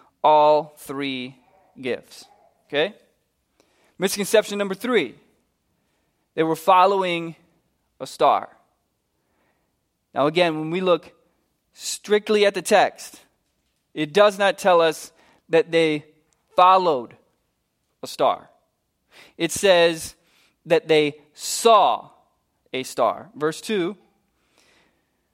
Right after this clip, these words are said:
"Where's the King of the Jews? For we saw his star when it rose, and we have come to worship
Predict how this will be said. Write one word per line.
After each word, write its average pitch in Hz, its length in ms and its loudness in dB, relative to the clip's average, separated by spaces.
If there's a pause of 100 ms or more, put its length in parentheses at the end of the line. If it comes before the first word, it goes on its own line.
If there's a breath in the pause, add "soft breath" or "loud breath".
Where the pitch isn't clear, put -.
(760)
"Where's 190 320 0
the 196 100 -8
King 208 240 -4
of 185 80 -4
the 175 80 -2
Jews? 170 480 -4
For 175 180 -4
we 160 380 -4
saw 170 800 2
his 175 200 -6
star 147 600 2 (200)
when 156 120 -8
it 139 100 -6
rose, 147 580 0
and 151 140 -6
we 170 120 -4
have 147 280 0 (360)
come 151 560 0 (380)
to 160 140 -10
worship 151 520 -4